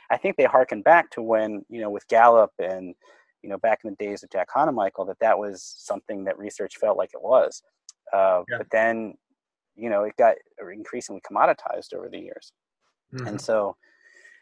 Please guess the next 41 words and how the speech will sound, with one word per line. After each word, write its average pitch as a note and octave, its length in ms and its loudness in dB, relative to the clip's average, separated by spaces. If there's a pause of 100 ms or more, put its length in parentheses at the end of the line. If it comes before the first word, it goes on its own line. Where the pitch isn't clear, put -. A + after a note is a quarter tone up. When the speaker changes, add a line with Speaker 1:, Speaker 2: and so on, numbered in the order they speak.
(140)
Speaker 1:
that B2+ 340 6
is, C3+ 280 -2
to - 120 -12
me, A#2+ 480 -4 (520)
regardless B2 600 6
of G#2 140 -4
what A2 420 6 (180)
happens A#2 420 0
specifically - 420 -14
for G#2+ 100 -16
methodology, A2+ 840 2
specifically - 640 -16
for F2 320 -6
industry A#2+ 420 -8
consolidation, G2 880 -4
and F2+ 260 -12
you're F2 100 -18
definitely A#2 320 -2
seeing G#2+ 440 -10
that. G2 360 -2
Obviously, G3 540 -6
the - 220 -20
big G#2+ 160 -8
research A2 400 -10
companies G#2 500 -10
have G2 140 -12
consolidated G2+ 580 -6
a, G2 120 -10 (360)
a G2+ 40 -6
lot G2+ 180 2
of G2+ 60 0
their G2 80 -6
units. F#2 800 -12 (300)
Um, F2 440 -2
you G2 60 -10
know, F#2 80 -4
obviously, G2 340 -2
it's - 60 -14
a F#2 160 -10
different G2+ 240 -10
time F#2+ 400 -10